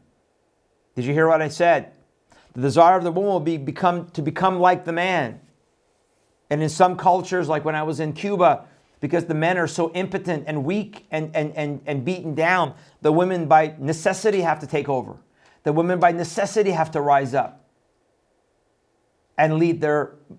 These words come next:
families and lead their, uh, children and their marriage, a-, a-, and their, uh, marriages if they're married. Then in verse seventeen, he says to Adam, "Because you have heeded the voice of your wife." You see here,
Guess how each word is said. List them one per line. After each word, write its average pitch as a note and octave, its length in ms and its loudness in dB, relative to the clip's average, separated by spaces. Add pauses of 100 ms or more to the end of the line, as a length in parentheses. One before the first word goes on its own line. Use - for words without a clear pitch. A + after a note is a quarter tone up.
(180)
families D#3 520 0
and D3 140 -4
lead D3 180 0
their, C#3+ 260 0 (300)
uh, C3+ 360 4
children C3+ 480 -2 (360)
and D3 140 2
their D3 80 2
marriage, C#3+ 480 2
a-, D3 40 2
a-, D3 260 2
and D3 140 2
their, C#3+ 220 2
uh, C3 180 0 (320)
marriages D3 520 0
if C#3 100 -6
they're C#3 100 -4
married. C3+ 400 0 (1040)
Then D3+ 140 2
in D#3 140 0
verse D3 240 0
seventeen, E3+ 580 -2
he D#3 60 -2
says D#3 240 0
to D3 120 -2
Adam, D#3+ 420 6 (580)
"Because C#3+ 320 2
you E3 80 4
have D#3 100 4
heeded G3+ 540 2
the E3 80 2
voice F3+ 380 0
of D#3 120 -2
your D#3+ 140 2
wife." D#3+ 380 2
You C3+ 60 -8
see F3 180 -4
here, G3+ 380 2